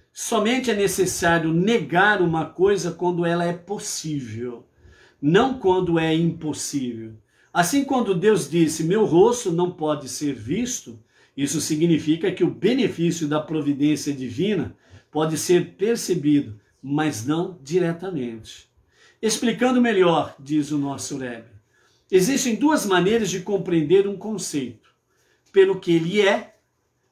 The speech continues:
ou pelo que ele não é. Se o conceito se encontra dentro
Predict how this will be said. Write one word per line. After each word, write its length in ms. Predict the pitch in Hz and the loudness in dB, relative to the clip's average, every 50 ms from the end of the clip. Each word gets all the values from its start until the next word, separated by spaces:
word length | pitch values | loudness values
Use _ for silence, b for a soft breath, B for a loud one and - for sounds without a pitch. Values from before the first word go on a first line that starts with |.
| _ _ | _ _
ou 320 | - 190 220 233 285 - - | 2 4 4 4 2 0 2
pelo 340 | 196 190 196 202 214 - | 4 4 4 4 2 -4
que 220 | - - 196 180 185 | -6 -8 0 2 2
ele 260 | 202 208 214 208 - | 2 2 0 -6 -10
não 440 | - 190 202 208 220 277 311 330 320 | -8 -6 -4 -2 0 0 0 0 0
é. 320 | 208 185 147 107 - - _ _ _ _ _ _ _ _ _ _ _ _ _ _ _ _ _ | 0 0 -2 -4 -8 -16 _ _ _ _ _ _ _ _ _ _ _ _ _ _ _ _ _
Se 240 | _ - - - 330 | _ -10 0 4 4
o 120 | 330 302 - | 4 4 4
conceito 760 | - 294 262 220 - - - - 202 190 185 175 175 - 170 | 4 4 4 4 0 -2 -2 2 6 6 6 6 4 -2 -6
se 200 | - - 196 180 | -8 -4 -4 -4
encontra 500 | 165 165 - 175 175 165 - 170 156 147 | -4 -2 -2 -2 -2 -2 -2 -4 -6 -6
dentro 800 | 131 - 131 170 208 240 226 214 185 - - 139 131 113 107 | -8 -6 -4 -2 -2 0 -2 -2 -4 -6 -6 -8 -8 -8 -10